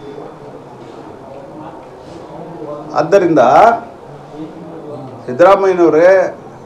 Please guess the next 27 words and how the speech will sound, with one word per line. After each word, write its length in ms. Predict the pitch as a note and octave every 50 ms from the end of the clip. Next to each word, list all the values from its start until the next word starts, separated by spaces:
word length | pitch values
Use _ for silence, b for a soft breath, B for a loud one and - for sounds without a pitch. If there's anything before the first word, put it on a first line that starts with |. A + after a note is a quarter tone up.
| - - - - A2
ಮೊದಲು 320 | B2 D#3 E3 G3 G3 G3
ನಿಮ್ಮ 500 | F#3 E3+ F3 F3 F3 F#3 F#3+ F#3 F#3 F3+ D#3+ - C3
ಬೆನ್ನು 280 | C#3 D#3+ F3 - G3+ F#3+
ಹೆಂಗಿದೆ 380 | E3+ F3 F#3+ F#3+ F#3+ F#3 F3+ F3+
ಅಂತ 220 | F3+ F3 - G3
ಬೇರೆದವ್ರಿಗೆ 640 | F#3 F3+ D3+ C#3+ D#3 D#3+ F3 F3+ F3 F3 E3 D#3 -
ಕೇಳಿ 200 | E3 F3 F#3 D#3+
ತಿಳ್ಕೊಳ್ರಿ. 400 | E3 E3 D#3 E3 F3 D#3 D3 C#3
ಅದಂತೂ 320 | D3 D#3+ E3 D3+ - D#3+
ನಿಮಗಂತೂ 500 | D3+ C#3+ D#3 D#3+ D#3 D#3+ D#3 D3+ E3+ D#3+
ಕಾಣಲ್ಲ. 520 | - C#3 B2+ C3 D3+ D3+ D3+ C3+ A2 - -
ನೀವು 320 | - - - - A#2+ A#2+
ಕಾಂಗ್ರೆಸ್ 320 | - C3 C#3+ F3 G3 G3+ G3+ -
ಪಾರ್ಟಿ 200 | G3+ F#3+ - F3+
ಒಳಗಿದ್ದೀರಿ 440 | F3+ F3 E3 D#3+ D3+ - A#2+ A2+ - - - - - - - - - - - - - - - - - A#2 A#2+
ಅತಿ 200 | B2 - - C#3
ಹೆಚ್ಚು. 320 | C3 D#3 E3+ E3 - - - - - - - - - - - - - - -
ಕಾಕಾ 280 | B2 A#2+ - - F#3+ F#3+
ಕಾಲೇಲ್ಕರ್ 580 | F#3+ - D3+ D#3 E3+ F#3 F#3 F3+ - F#3+ F3+ F3+
ವರದಿ 220 | F3 E3+ D#3+ -
ಹಿಡ್ಕೊಂಡು 420 | - E3 E3+ E3 - - G3 -
ಮಂಡಲ್ 360 | - D3+ D3+ E3 F3 F3+ D#3+ E3
ಕಮಿಷನ್ 400 | D#3+ F3 F#3 E3+ - F3+ E3 F3
ತನಕ 180 | F3 E3+ F3 F3+
ವಿರೋಧ 300 | E3+ D#3 D#3+ F3+ F#3 F3
ಮಾಡಿದವ್ರು 340 | F3+ F#3 F#3 F#3 F#3+ F#3 F3+
ಯಾರು? 220 | F3+ F3+ F3+ G3